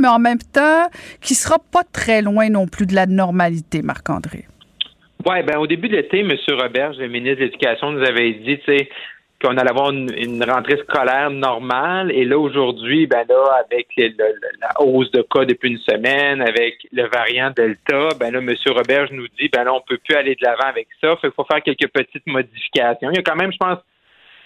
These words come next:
Speaker 2: il y a des bonnes et des m-, moins bonnes nouvelles. Euh, c'est sûr que la fin des bulles de classe, que les jeunes au secondaire, euh, soient capables d'avoir des cours optionnels, d'avoir plus, là, de, de, de, de, de liberté dans les déplacements, dans les choix de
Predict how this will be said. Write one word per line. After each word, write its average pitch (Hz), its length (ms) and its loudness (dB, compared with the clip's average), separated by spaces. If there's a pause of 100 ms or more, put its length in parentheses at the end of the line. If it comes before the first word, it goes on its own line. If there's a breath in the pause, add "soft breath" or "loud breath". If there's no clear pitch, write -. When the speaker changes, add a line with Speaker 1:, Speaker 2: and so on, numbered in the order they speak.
(380 soft breath)
Speaker 2:
il 147 200 0
y - 20 6
a 156 60 2
des 160 140 2
bonnes 185 200 0
et 175 80 0
des 156 120 0
m-, 151 260 -8 (160)
moins 151 280 0
bonnes 156 240 -2
nouvelles. 147 540 0
Euh, 139 160 2
c'est 139 140 -4
sûr 160 120 0
que - 80 -2
la 139 120 0
fin 151 180 -2
des 143 140 0
bulles 131 160 -2
de - 160 -14
classe, 156 640 0
que 147 60 -2
les 123 140 -4
jeunes 139 160 -4
au 135 60 -4
secondaire, 135 840 2
euh, 120 120 2
soient 131 220 -2
capables 131 680 -2
d'avoir 120 260 -4
des 120 160 -8
cours 123 260 -4
optionnels, 135 960 0
d'avoir 120 220 0
plus, 139 300 -2
là, 127 120 0
de, 113 320 2
de, 107 60 0 (140)
de, - 120 -8 (100)
de, 107 220 -2
de 120 80 2
liberté 120 500 0
dans 135 100 0
les 120 140 0
déplacements, 135 680 -2
dans 127 100 -2
les 117 160 -2
choix - 240 0
de - 60 -14